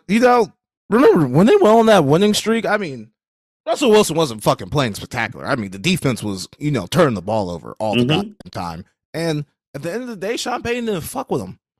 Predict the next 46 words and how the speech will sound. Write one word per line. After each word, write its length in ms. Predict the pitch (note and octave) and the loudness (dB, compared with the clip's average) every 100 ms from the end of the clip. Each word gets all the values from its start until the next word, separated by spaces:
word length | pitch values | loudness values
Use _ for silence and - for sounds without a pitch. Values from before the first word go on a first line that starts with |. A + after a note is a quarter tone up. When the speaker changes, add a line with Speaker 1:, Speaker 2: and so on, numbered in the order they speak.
| _ _ _ | _ _ _
Speaker 1:
Sean 160 | G#3 A#3 | 0 0
Speaker 2:
Nope. 60 | G#3 | 0
Speaker 1:
Payton 420 | A#3 A3+ A3 D3 | -4 -2 -2 -2
did 200 | C#3+ C3 | -4 -4
not 200 | D#3+ A3+ | -2 -2
fuck 180 | B3+ A3 | 0 -4
with 100 | G#3+ | -2
that 180 | G3+ E3+ | -4 -4
man. 360 | F3+ F3+ F3+ - _ _ _ _ _ | -4 -2 -2 -6 _ _ _ _ _
He, 420 | D3 C#3+ B2+ A#2+ _ _ _ _ _ _ _ _ _ _ _ _ _ _ _ | -10 -8 -8 -12 _ _ _ _ _ _ _ _ _ _ _ _ _ _ _
he 100 | G#3 | -2
didn't 200 | C4 B3+ | 2 4
want 240 | B3+ B3 | 4 4
M-, 80 | B3 A#3+ | 2 4
Russell 240 | A#3+ A3 | 2 2
Wilson 260 | A#3+ A#3 A3+ | 0 0 -2
being 200 | A3 G#3 | 0 0
a 40 | |
bigger 260 | F3+ G#3+ G3+ | 0 0 -2
star 460 | - G3 G3+ G3 | -2 2 4 2
than, 220 | E3+ F3 E3+ | 0 -2 -2
um, 340 | E3 D#3 D3+ _ _ _ | -2 -2 -6 _ _ _
him, 140 | A#3+ | 2
it 120 | A#3+ F#3 | 2 0
seemed 240 | G3 F3 | -2 0
like. 220 | E3+ F3+ | -2 -4
And 320 | D3 D3+ C#3+ B2 | -6 -6 -6 -6
the 80 | B2+ | -6
way 160 | A3+ | -4
Russell 320 | A3 B3+ A#3+ G#3+ | -2 -2 -2 -4
Wilson 260 | C4+ A3 | -4 -6
was 100 | E3 | -6
play-, 240 | G3 A#3 - - | -4 -6 -6 -6
playing, 220 | A3 C#4 | -4 -2
he 60 | A#3+ | -2
made 180 | C4+ A#3+ | -2 0
it 60 | |
really 280 | A3+ A#3 G#3+ | 2 2 0
easy 380 | E3+ A#3 A3+ G#3 | -4 -6 -6 -8
for 500 | F#3+ F3+ E3 C#3+ - _ _ _ _ _ _ _ | -6 -4 -4 -6 -10 _ _ _ _ _ _ _
the 80 | C#3 | -4
Broncos 560 | D3+ G#3 G#3+ A3 F3 | 0 0 0 -2 -2
to 180 | D#3 B2 - _ _ _ - | -4 -10 -16 _ _ _ -2
pull 180 | G#3 A#3+ | 0 2
some 160 | A3+ | 0
shit 280 | F#3+ A#3 A3 | 0 0 -2